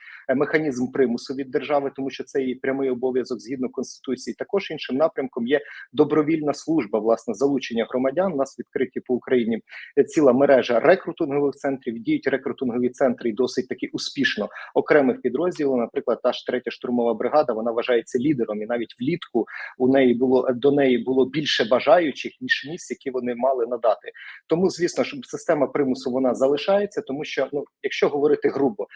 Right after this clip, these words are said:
держава намагається вижити в цих надскладних умовах. Держава намагається захистити в тому числі і цивільне населення від етнічних чисток і знищення. Тому що захоплення Селідового, захоплення Українська, власне, супроводжувалося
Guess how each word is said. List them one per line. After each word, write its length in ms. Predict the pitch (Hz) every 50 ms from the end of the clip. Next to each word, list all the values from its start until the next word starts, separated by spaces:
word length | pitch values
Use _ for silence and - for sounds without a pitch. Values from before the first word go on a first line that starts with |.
| - - - _
держава 560 | - 127 160 139 139 165 185 180 175 180 175 127
намагається 760 | 120 120 120 123 117 147 151 151 151 147 - - 143 120 104 107
вижити 400 | 135 135 131 151 151 - 175 147
в 60 | -
цих 280 | - - 139 - -
надскладних 560 | 135 127 131 131 - 123 113 127 127 123 - 135
умовах. 320 | 123 113 104 98 101 - _ -
Держава 340 | 127 - - 165 160 160
намагається 520 | 147 131 123 123 120 147 143 135 - - -
захистити 540 | - 117 - 131 - - - 147 143 - -
в 40 | _
тому 140 | - 147 139 123
числі 300 | - - 123 - - - -
і 60 | - 156
цивільне 500 | - - 147 131 160 160 139 127 123 113
населення 560 | 113 113 - - 165 170 165 156 156 - 120 117
від 80 | 127 123 -
етнічних 480 | - - - 135 123 - - - 113 - _
чисток 360 | - - 151 - - 120 - -
і 60 | 123
знищення. 500 | 107 113 123 113 - - 101 101 98 - - - - - - - -
Тому 140 | 143 156 160
що 140 | - - 123
захоплення 560 | 135 131 - 202 190 - 175 156 156 147 143 -
Селідового, 680 | - - 151 139 120 120 113 107 113 104 104 101 107
захоплення 560 | 104 - 120 - - - - - 147 139 135
Українська, 580 | 135 135 123 - 127 139 160 180 180 - - 120
власне, 340 | 104 127 151 151 - 165 151
супроводжувалося 1080 | - - 131 113 - - 139 135 135 151 160 123 - 135 120 123 117 120 117 - -